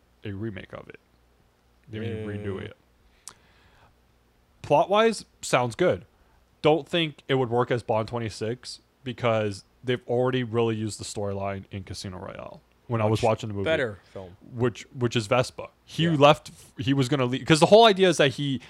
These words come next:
Speaker 1: The whole idea is teased that Bond gets married and his wife gets murdered. That's
Speaker 2: Yeah.
Speaker 1: what happens. Spoilers. Big deal. Wife gets
Speaker 2: The
Speaker 1: married.
Speaker 2: movie's
Speaker 1: He
Speaker 2: fifty
Speaker 1: gets
Speaker 2: years
Speaker 1: married.
Speaker 2: old at this point.
Speaker 1: He gets married.
Speaker 2: Like
Speaker 1: Wife gets murdered.
Speaker 2: Yeah.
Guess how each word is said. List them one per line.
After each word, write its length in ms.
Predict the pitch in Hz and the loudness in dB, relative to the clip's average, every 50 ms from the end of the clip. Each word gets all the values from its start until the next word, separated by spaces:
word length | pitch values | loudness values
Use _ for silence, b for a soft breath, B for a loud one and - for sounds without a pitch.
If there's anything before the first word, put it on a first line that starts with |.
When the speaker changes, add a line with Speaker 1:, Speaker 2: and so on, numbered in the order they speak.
| B B | B B
Speaker 1:
The 80 | B 143 | B 6
whole 140 | 165 196 214 | 8 8 8
idea 280 | 196 160 147 175 175 135 | 8 8 6 6 6 6
is 160 | 123 113 - | 4 2 -2
teased 280 | - - 185 160 127 117 | -6 -4 -4 -2 0 0
that 340 | 135 123 117 123 127 123 | 0 0 -2 -4 -12 -4
Bond 220 | 107 143 139 147 147 | 0 2 2 2 2
gets 180 | 143 135 - | 0 -2 -4
married 320 | 135 131 131 135 135 135 127 | -4 -2 0 0 2 0 0
and 80 | 127 123 | 0 -2
his 120 | 117 98 | -2 -2
wife 180 | 123 120 110 - | -2 -2 -2 -2
gets 180 | 120 104 - | -4 -6 -6
murdered. 320 | - 101 98 87 92 - - _ _ | -8 -10 -10 -10 -12 -16 -20 _ _
That's 200 | - 120 127 127 | 2 4 4 4
Speaker 2:
Yeah. 80 | - 120 | 2 -2
Speaker 1:
what 60 | 123 | -4
happens. 320 | 98 82 - - - - _ _ | -4 -4 -8 -16 -20 -20 _ _
Spoilers. 420 | - - - 117 110 92 82 80 - - | -20 -8 -4 -4 -4 -4 -4 -8 -16 -14
Big 160 | - 113 104 90 | -12 -12 -10 -10
deal. 180 | - - - b b b b b b b b b b b b b b _ _ | -12 -16 -16 b b b b b b b b b b b b b b _ _
Wife 220 | - 143 160 170 160 | 4 6 6 6 4
gets 160 | 170 151 - | 0 -2 0
Speaker 2:
The 60 | 143 | 2
Speaker 1:
married. 140 | 143 - - | 4 4 4
Speaker 2:
movie's 300 | 254 269 214 208 170 - | 4 2 2 0 0 0
Speaker 1:
He 60 | - | -2
Speaker 2:
fifty 260 | - - 190 160 190 220 | 0 0 2 4 6 6
Speaker 1:
gets 140 | 226 214 | 8 8
Speaker 2:
years 200 | 147 147 170 160 143 | 8 6 6 6 6
Speaker 1:
married. 100 | - - | 6 4
Speaker 2:
old 120 | 143 120 | 4 0
at 100 | 117 104 | -2 -6
this 140 | 104 104 101 | -8 -10 -12
point. 180 | - - - - | -12 -10 -4 2
Speaker 1:
He 60 | 220 | 4
gets 160 | 226 240 233 | 6 6 6
married. 280 | 226 196 175 175 175 - | 6 6 6 6 6 4
Speaker 2:
Like 80 | - - - | 0 -2 0
Speaker 1:
Wife 200 | 139 139 135 - | 0 0 0 0
gets 180 | 139 120 - | -4 -6 -6
murdered. 320 | - 110 98 95 - - - - | -8 -10 -10 -10 -12 -16 -12 -10
Speaker 2:
Yeah. 180 | 123 110 92 | -10 -10 -10